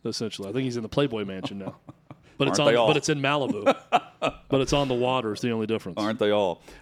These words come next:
Speaker 2: Uh, Jonathan Taylor has a deadline of next Tuesday, uh, for the Colts giving him permission to go seek a trade. He has until next Tuesday to figure out if he can find a team that wants to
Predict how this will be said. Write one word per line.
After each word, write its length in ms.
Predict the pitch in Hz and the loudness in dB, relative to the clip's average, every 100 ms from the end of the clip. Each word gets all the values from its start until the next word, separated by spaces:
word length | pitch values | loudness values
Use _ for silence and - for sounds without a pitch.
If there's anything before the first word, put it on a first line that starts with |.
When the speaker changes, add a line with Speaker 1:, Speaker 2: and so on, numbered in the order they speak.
| - | 0
Speaker 2:
Uh, 180 | 131 135 | 0 2
Jonathan 400 | 147 165 190 170 | 2 2 0 -4
Taylor 340 | 156 160 170 | 0 0 2
has 160 | 143 135 | 2 0
a 60 | 123 | 0
deadline 640 | 127 135 104 80 80 101 _ _ _ _ _ _ _ - | 0 2 0 0 -2 -8 _ _ _ _ _ _ _ 0
of 320 | 107 107 92 | 4 2 0
next 300 | 120 120 - | -4 -6 -6
Tuesday, 560 | 123 117 - 69 57 - _ _ _ _ _ _ _ _ | -2 -2 -4 -8 -10 -18 _ _ _ _ _ _ _ _
uh, 200 | 110 95 113 | -4 -4 -8
for 520 | - 117 110 107 101 98 _ | -4 2 4 4 2 -2 _
the 100 | 113 | -6
Colts 720 | 101 - 113 - - - - - _ _ 113 | -4 0 0 0 -10 -14 -16 -20 _ _ -4
giving 280 | 117 120 110 | -2 0 0
him 100 | 110 | -2
permission 320 | 110 110 - | -2 -4 -4
to 60 | 98 | -6
go 100 | 90 | -6
seek 240 | - 110 | -6 -8
a 60 | 98 | -8
trade. 500 | - 107 104 104 - _ _ _ | -2 0 0 -2 -8 _ _ _
He 140 | 107 | -2
has 200 | 113 117 | 0 0
until 260 | 110 110 110 | -2 -4 -4
next 240 | 107 - | -4 -8
Tuesday 420 | - 113 98 110 104 | -8 -8 -4 -4 -4
to 140 | - | -8
figure 360 | - 113 107 104 | -8 -6 -2 0
out 360 | 95 90 - _ _ _ _ | 0 0 -4 _ _ _ _
if 480 | 113 107 98 - - _ _ _ - | 0 0 -2 -8 -20 _ _ _ -10
he 140 | 117 | -8
can 160 | 113 98 | -6 -4
find 300 | 107 110 104 | -4 -2 -4
a 20 | |
team 360 | - 107 104 98 | -6 -8 -6 -6
that 140 | 90 - _ _ _ _ | -8 -10 _ _ _ _
wants 240 | 120 110 - | -4 -4 -4
to 300 | 110 101 | -4 -4